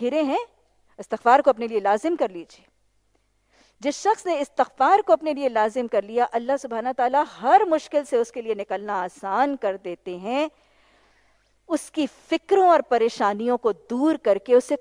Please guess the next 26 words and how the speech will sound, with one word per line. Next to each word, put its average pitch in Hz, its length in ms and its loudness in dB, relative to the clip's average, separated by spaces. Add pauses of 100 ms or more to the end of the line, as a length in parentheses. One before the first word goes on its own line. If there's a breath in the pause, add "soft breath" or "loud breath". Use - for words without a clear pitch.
کشادگی 233 840 -4
عطا 175 320 -4
کرتے - 360 -16
ہیں۔ - 240 -20 (1000)
یہ 214 60 -14
استغفار 240 540 -4
کرنے 277 240 -4
والے 240 220 -4
کی 269 100 -14
برکتیں 262 440 -6
ہیں، 220 160 -12
اس 254 200 -8
کی 302 160 -10 (260)
فکروں 381 380 -2
کو، 359 160 -2
پریشانیوں 269 800 -4
کو 320 120 -8
دور 247 280 -8
کر 226 320 -8
کے 330 140 -10 (280 soft breath)
اس 285 140 -10
کو 262 120 -4
کشادگی 220 760 -10
اور 214 100 -2 (100)
اطمینان 214 1000 -8
عطا 190 280 -8